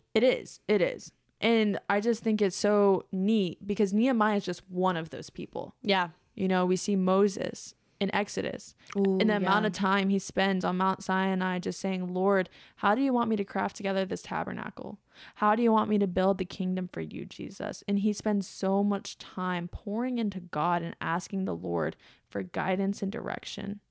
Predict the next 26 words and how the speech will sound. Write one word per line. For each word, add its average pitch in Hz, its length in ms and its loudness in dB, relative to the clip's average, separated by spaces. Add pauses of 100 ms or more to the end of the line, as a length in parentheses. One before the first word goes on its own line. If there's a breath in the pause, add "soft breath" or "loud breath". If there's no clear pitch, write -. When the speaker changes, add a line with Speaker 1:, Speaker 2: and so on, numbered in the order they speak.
(440 soft breath)
Speaker 1:
And 214 140 4
if 214 80 0
he 240 100 2
didn't 226 300 0
do 196 160 0
that, 202 160 2
he 202 140 0
wouldn't 196 320 -2
have 190 560 0 (400 loud breath)
what 190 160 2
he 190 160 -4
needed 185 600 0 (160)
to - 80 -12
go 190 200 0
and 185 100 -4
tell 185 140 -6
the 175 80 -8
people, - 540 -12
"Listen, 180 340 -6
this 185 160 -8
is 226 100 -6
what 226 200 -8 (260)
we 190 140 -2
need 202 140 0
to 175 100 -2
do. 180 300 4